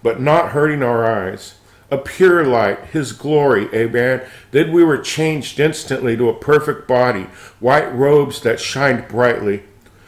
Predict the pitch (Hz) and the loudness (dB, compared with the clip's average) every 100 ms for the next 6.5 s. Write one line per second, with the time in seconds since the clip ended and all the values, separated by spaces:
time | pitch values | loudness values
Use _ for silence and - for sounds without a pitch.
0 | - _ - 139 143 - - 127 160 135 | -20 _ -4 0 0 -2 0 4 4 4
1 | 143 147 131 117 104 117 131 135 - 120 | 2 4 2 -2 -4 0 4 4 2 0
2 | 113 110 107 - - - - 120 123 123 | 2 2 -2 -8 -20 -12 0 2 2 -2
3 | - 143 143 147 - 135 147 - 135 123 | -4 2 4 4 2 0 0 -2 -4 -2
4 | 120 113 - 135 131 - - 139 131 107 | 0 0 0 2 2 0 0 2 4 2
5 | 101 - 107 107 - - 175 151 147 127 | -2 -6 -6 -6 -8 -4 -4 -2 -2 0
6 | 117 120 120 101 92 | 0 -2 -2 -4 -8